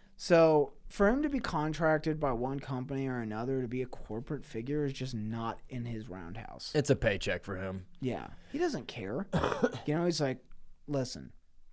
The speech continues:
Speaker 1: the commercial has gambling, check. Degeneracy, check. Putting your life on the line, check. And clapping my cheeks,
Speaker 2: <laughs>
Speaker 1: check. I'm in.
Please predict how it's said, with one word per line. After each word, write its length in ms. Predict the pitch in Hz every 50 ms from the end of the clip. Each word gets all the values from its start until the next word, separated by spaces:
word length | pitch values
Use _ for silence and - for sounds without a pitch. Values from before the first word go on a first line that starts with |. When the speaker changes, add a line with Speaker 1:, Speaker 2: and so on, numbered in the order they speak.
| - - - - - - - - _ - - - - -
Speaker 1:
the 60 | - -
commercial 480 | - 147 147 143 135 135 - 151 135
has 240 | 131 127 123 120 -
gambling, 560 | - - 147 147 147 139 127 - - - - - - - - -
check. 500 | - - - 135 98 - - - - - - - - - - - - - - - - - - -
Degeneracy, 880 | 135 127 123 131 151 165 175 175 160 143 131 - - - 104 80 - - - - - - -
check. 580 | - - - - 165 147 120 - - - - - - - - - - - - - - - -
Putting 220 | - 185 190 185 196
your 100 | 202 180
life 320 | 170 170 170 170 156 - 160
on 100 | 160 160
the 60 | 156
line, 380 | 151 151 147 147 147 147 143 139 - - - -
check. 480 | - - - 160 147 139 135 - - - - - - - - -
And 120 | 143 143
clapping 600 | - - - - - 160 165 165 156 - 160 151
my 200 | 143 139 135 135 127
cheeks, 560 | - - - 143 135 117 - - - - - - - -
Speaker 2:
<laughs> 160 | - - -
Speaker 1:
check. 480 | - - - 165 143 117 - - - - - - - - 139 135 - -
I'm 340 | 156 160 160 170 170 160 156
in. 260 | 151 151 135 107